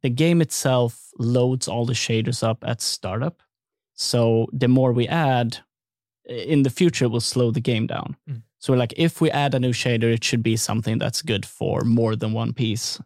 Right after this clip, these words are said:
Speaker 1: and that we really need." So I was like, "Okay, how can we actually do everything he wants,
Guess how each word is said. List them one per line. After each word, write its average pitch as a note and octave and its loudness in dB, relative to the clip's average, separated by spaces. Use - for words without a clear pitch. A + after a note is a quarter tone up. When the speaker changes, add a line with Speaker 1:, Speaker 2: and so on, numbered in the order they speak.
Speaker 1:
and A#2+ -2
that A#2+ -6
we B2 -2
really A2+ -2
need." - -4
So D3+ 0
I - 4
was C#3 2
like, - -2
"Okay, E3+ 0
how D#3 0
can G3 0
we F3+ 4
actually D3+ 0
do C3 2
everything A#2+ 0
he A2 0
wants, A2 -2